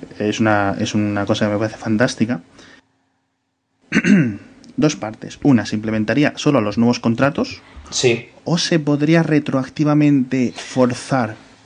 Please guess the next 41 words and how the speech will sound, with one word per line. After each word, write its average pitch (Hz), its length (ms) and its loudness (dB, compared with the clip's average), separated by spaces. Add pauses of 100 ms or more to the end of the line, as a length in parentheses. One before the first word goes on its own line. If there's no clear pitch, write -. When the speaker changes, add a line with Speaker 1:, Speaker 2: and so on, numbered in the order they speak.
Speaker 1:
vía 113 440 4 (560)
legal, 110 440 -2
constitucional, 110 640 -4
legislativa, 110 580 -2
yo 110 160 -6
qué 107 120 -12
sé - 280 -6
cuál, 117 300 -4 (680)
cambiar 123 260 2
todos 147 120 2
los 131 120 -2
contratos 123 480 -2 (100)
actuales 123 760 -4 (640)
a 107 140 -4
ese 104 180 -2
tipo 104 220 -2
de 101 60 -2
contratos? 101 600 -2 (100)
Speaker 2:
No, 120 340 -2
no, 110 420 -2
no 113 160 -2
creo 110 160 -2
Speaker 1:
No 123 100 0
Speaker 2:
que, 104 60 -2
Speaker 1:
se 101 60 -2
Speaker 2:
no 113 80 -4
Speaker 1:
podría, 123 160 0
Speaker 2:
creo, 104 120 -4
no, - 20 -6
Speaker 1:
sería 127 160 0
Speaker 2:
no 120 60 -2
Speaker 1:
ilegal, 131 180 0
Speaker 2:
creo 139 140 2
que 127 80 2
Speaker 1:
¿no? - 40 2
Speaker 2:
se, 117 380 0
no, 123 260 -4 (160)
la 139 140 -2
verdad 143 260 0
es 190 140 0
que 127 400 -2